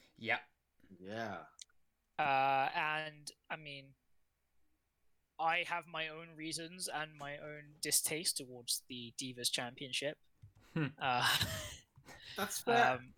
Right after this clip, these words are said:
Speaker 3: um,
Speaker 2: Um,
Speaker 3: it
Speaker 2: hot,
Speaker 3: regularly
Speaker 2: hot
Speaker 3: comes up being discussed as one of the, A, worst looking belts ever designed.
Speaker 2: Hot take.
Speaker 3: Uh,
Speaker 2: I kinda like it.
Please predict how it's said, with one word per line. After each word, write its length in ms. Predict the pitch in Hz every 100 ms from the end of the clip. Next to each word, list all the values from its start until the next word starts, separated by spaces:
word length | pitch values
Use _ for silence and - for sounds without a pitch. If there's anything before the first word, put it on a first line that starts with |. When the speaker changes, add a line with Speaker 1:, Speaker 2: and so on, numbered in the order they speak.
| -
Speaker 3:
um, 80 | 214 214
Speaker 2:
Um, 60 | - - -
Speaker 3:
it 140 | 165 156
Speaker 2:
hot, 240 | 160 170
Speaker 3:
regularly 460 | 180 190 196 190 185
Speaker 2:
hot 80 | -
Speaker 3:
comes 300 | 190 180 165
up 140 | 175 -
being 260 | 170 170
discussed 480 | 160 151 180 170 -
as 140 | 160 -
one 180 | 156 151
of 240 | 151 139
the, 300 | 143 143 139 - -
A, 300 | 180 208 165
worst 320 | 147 175 170 160
looking 380 | 151 147 135 123
belts 300 | 131 143 -
ever 200 | 135 131
designed. 520 | 123 120 117 127 147 - -
Speaker 2:
Hot 400 | - 247 285 -
take. 200 | - 226
Speaker 3:
Uh, 160 | 185 127
Speaker 2:
I 100 | 151
kinda 360 | 170 - 196 151
like 380 | 143 139 143 -
it. 160 | 170